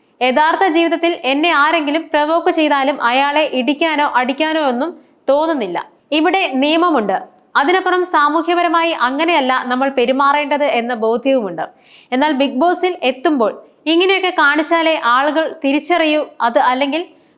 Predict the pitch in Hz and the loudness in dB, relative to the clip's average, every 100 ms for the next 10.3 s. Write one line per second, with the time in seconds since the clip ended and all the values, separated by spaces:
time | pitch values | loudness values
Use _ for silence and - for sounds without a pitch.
0 | - 269 277 285 359 359 269 294 320 320 | -4 -4 0 0 0 0 0 0 0 0
1 | 320 285 277 311 - 277 285 339 277 226 | 0 0 0 -2 0 0 0 0 2 0
2 | 208 156 156 - _ _ - 233 269 294 | -2 -4 -10 -14 _ _ -2 0 2 0
3 | 339 330 247 254 269 302 294 277 254 247 | -2 -4 -2 0 0 0 0 0 -2 -2
4 | 294 320 277 254 262 277 254 262 269 240 | -2 0 0 0 -2 -2 -2 -2 0 0
5 | 226 220 185 165 - _ _ 220 240 254 | 0 -2 -6 -8 -10 _ _ -6 -2 -2
6 | 311 349 330 311 311 302 285 285 262 269 | -2 -2 -2 0 0 -2 -2 -2 0 2
7 | 277 285 285 254 269 285 285 277 - 233 | 2 0 -2 -2 -2 0 -2 -4 -8 -2
8 | 240 269 294 208 165 151 - _ _ _ | 2 2 0 -2 -6 -10 -18 _ _ _
9 | _ _ _ _ 269 339 392 381 311 330 | _ _ _ _ 0 2 4 2 2 2
10 | 339 339 | 2 0